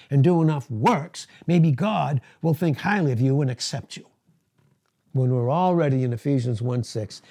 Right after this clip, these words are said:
accepted in the beloved. It's very critical to have the right teaching. You need to be more than a nice guy.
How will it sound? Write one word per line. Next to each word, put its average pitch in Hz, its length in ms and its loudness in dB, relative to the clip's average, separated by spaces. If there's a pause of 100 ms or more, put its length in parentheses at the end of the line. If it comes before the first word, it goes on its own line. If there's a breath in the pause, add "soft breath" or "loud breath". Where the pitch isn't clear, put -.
(220 soft breath)
accepted 127 520 0
in 110 120 0
the 110 80 -2
beloved. 101 400 -8 (160 soft breath)
It's - 100 -20
very 226 240 0
critical 143 500 -2
to 110 100 -4
have 117 180 -4
the 117 100 -4
right 117 260 -6
teaching. 104 440 -8 (520 soft breath)
You 143 120 6
need 185 180 10
to 180 80 8
be 165 140 8
more 185 260 8
than 165 180 6
a 143 80 2
nice 143 300 0
guy. 104 440 -10